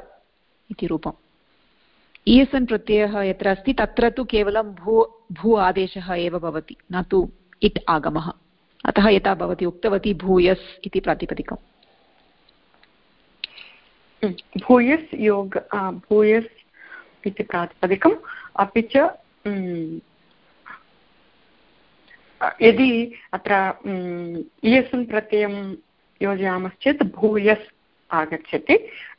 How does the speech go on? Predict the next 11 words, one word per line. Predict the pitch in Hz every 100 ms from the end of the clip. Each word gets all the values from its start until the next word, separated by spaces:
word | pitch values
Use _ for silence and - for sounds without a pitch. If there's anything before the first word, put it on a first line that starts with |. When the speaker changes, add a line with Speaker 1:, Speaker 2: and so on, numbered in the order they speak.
| -
Speaker 2:
अ, | 196 185 -
इष्टन् | 214 - 240 226
प्रत्ययं | 208 208 202 190 190
योजयामश्चेत् | 185 180 175 175 175 - - 190 185 - - - _ -
अत्र | - - 165 160 _ _ _ _ _ _ _ _ _ _ _ _ _ _ _ _ _ _ _ _ _ _ -
किं | 226 196
भवति? | 180 175 175 170
अत्र | 165 - 165 160 - _ _ - -
भू-, | 202 196 214
Speaker 1:
भूयिष्ट, | - 220 233 220 202 - - 208 190 - - - _ _ _ _ _ _ _ _ -
भूयिष्ट | 208 208 190 - -